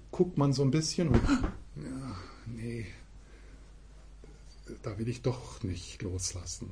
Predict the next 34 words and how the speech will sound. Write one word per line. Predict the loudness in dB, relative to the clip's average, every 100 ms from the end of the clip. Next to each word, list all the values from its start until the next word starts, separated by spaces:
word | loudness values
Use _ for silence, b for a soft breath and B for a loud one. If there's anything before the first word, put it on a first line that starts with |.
| -8
Ja? | -8 -8 -10 b b b b 0
Und, | 0 4
und | 4 6
es | 6
ist | 4 4
diese | 4 6 6 6
Angst, | 4 4 0 -6 -4
diese | 0 2
Panik, | 2 2 4 4 4
die | 2
dann | 2 2
auch | 0 -2 -6 -14 0
immer | 6 6
wieder | 8 8 8
im | 6
Todesprozess | 6 6 6 2 -2 0 0 0
auf, | -2 0 0 -2 -14 B B B B
aufbrechen | B 4 4 4 4 2 0
wird. | -2 -2
Also | 0 0
in | 2
jeder, | 4 4 4 -2 B B B B -8 -4
äh, | -4 -4 -4
der | 4
Todesprozess | 8 8 6 0 0 0 2
wird | -2 0
ja | -4 -2
beschrieben | -2 -2 2 4 2
in | 0
diesen | -2 -2
acht | -2 -4 -6 -12 -16 -10
Stufen | -8 -4 2 2 2 0
der | 0
Auflösung. | 0 0 0 -2 -2 -6 -8